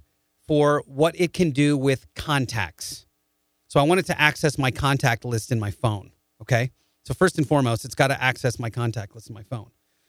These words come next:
So I look, then I, then there was a thing called Find Contacts Where.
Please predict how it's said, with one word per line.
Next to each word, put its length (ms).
So 180
I 100
look, 260
then 200
I, 180
then 180
there 100
was 100
a 40
thing 220
called 260
Find 640
Contacts 920
Where. 640